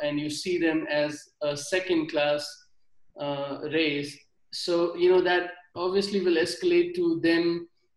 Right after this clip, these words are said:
uh, having difficulties, uh, with a lot of other, uh, things,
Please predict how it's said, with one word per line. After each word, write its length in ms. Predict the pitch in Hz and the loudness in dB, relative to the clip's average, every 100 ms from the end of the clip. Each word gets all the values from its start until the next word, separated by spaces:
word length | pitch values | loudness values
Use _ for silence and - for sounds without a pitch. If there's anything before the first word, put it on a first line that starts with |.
| - | -6
uh, 160 | 147 | -4
having 420 | 147 156 156 156 143 | 0 0 0 -2 -2
difficulties, 880 | 160 175 - 165 170 180 175 175 - _ - _ - | -6 -8 -8 -6 -4 -4 -4 -6 -12 _ -20 _ -6
uh, 220 | 147 147 | -2 -2
with 160 | 143 151 | -2 -4
a 20 | |
lot 160 | 165 180 | -2 -2
of 100 | 170 | -2
other, 420 | 160 165 156 151 | -2 -2 -2 -2
uh, 140 | 147 147 - | -6 -8 -2
things, 460 | 165 170 165 - | 0 0 -2 -8